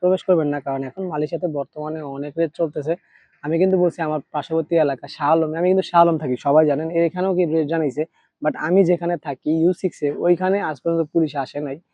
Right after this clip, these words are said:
আমি আজকে দেড় বছর, দুই বছর মালয়েশিয়াতে এই জায়গায় আছি, এই জায়গাতে কখনো পুলিশ দেখিনি, but ওই এলাকাতে রেট জানানোর পর অনেক বাংলাদেশিকে, বাংলাদেশিদের ধরে নিয়েছে, তো ওইখানে তাদেরকে ধরছে যাদের অবৈধ,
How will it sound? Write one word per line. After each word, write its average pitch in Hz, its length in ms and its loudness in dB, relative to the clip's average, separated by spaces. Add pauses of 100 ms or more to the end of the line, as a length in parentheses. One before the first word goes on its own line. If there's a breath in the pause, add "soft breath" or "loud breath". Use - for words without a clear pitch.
(220)
আমি 143 260 -4
আজকে 190 340 0
দেড় 151 380 2
বছর, 165 200 0
দুই 151 160 -2
বছর 151 220 -2
মালয়েশিয়াতে 143 520 -4
এই 165 280 -2
জায়গায় 160 360 2
আছি, - 180 -10 (420)
এই 165 60 -6
জায়গাতে 196 300 8
কখনো 190 180 2
পুলিশ 202 340 4
দেখিনি, 135 420 -2 (300)
but 151 180 -4
ওই 185 180 8
এলাকাতে 185 460 6
রেট 156 180 6
জানানোর 170 340 2
পর 170 120 0
অনেক 156 240 0
বাংলাদেশিকে, 156 600 -2
বাংলাদেশিদের 156 840 -4
ধরে 147 200 2
নিয়েছে, 160 220 0 (560)
তো 165 60 2 (200)
ওইখানে 190 300 2 (100)
তাদেরকে 185 380 6
ধরছে 165 300 4
যাদের 143 340 0 (100)
অবৈধ, 147 380 0